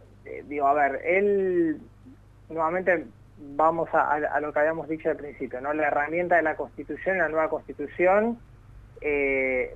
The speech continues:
puede llegar a ser determinante para que él pueda cumplir con gran parte de las promesas, porque si no, gran parte de las promesas se hubieran chocado básicamente con la, la ley de leyes, con la norma de la Constitución. Y la Constitución durante muchos años en Chile, eh,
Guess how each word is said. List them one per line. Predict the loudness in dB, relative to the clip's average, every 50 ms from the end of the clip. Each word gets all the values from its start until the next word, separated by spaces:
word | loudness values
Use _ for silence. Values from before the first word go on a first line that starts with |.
| -14 -2
puede | 0 2 2 2 2
llegar | 2 4 4 4
a | 4 2
ser | -2 -2 0
determinante | 0 -2 -2 -4 -4 0 2 2 2 2 0 -4 -8 -4
para | -2 -2 0 2 0 0 0
que | -2 -4
él | -4 0
pueda | 4 4 4 4
cumplir | 4 -2 -8 -6 -6 -6 -4 -4
con | -4 -4
gran | -2 -2 -2 2
parte | 2 0 0 0 -2
de | -2
las | -2 -4
promesas, | -4 -6 -6 -6 -6 -8 -10 -10 -6
porque | -6 -4 -4 -6 -6 -4
si | 0
no, | 4 4
gran | 6 6 4 2
parte | 0 0 2 0
de |
las | -2 -2
promesas | -4 -4 -2 -2 -2 -2
se | -2
hubieran | -2 -2 -2 -4
chocado | -6 -6 0 2 4 4 4
básicamente | 4 0 -2 -2 0 0 0 0 0 0 0
con | 0 -2 -4 -2 -2
la, | 0 2 2 2 2 2 0 -4 -8 -12 -6
la | 0 2 4 4 4 4
ley | 2 2 2
de | 2 4
leyes, | 4 4 4 2 -2 -6 -6 -6 -10
con | -4 -2
la | 0 2
norma | 2 2 2 4 4
de | 4
la | 4 4 2
Constitución. | 0 -2 -4 -4 -6 -6 -4 0 2 0 0 0 -8 -20 -20 -20 -20 -20 -20 -10 -4
Y | 0
la | 0 2
Constitución | 0 0 -4 -6 -8 -6 -4 0 2
durante | 4 2 4 2 0
muchos | 0 0 2 2 2 2 2
años | 0 2 2 2 0 2 0
en | 0 0 -2 -4
Chile, | -4 -2 -2 4 4 6 6 6 4 0 -8 -18 -20 -20 -20 -20 -20 -12 -6
eh, | -4 -2 -2 -2 -2 -2 -4 -4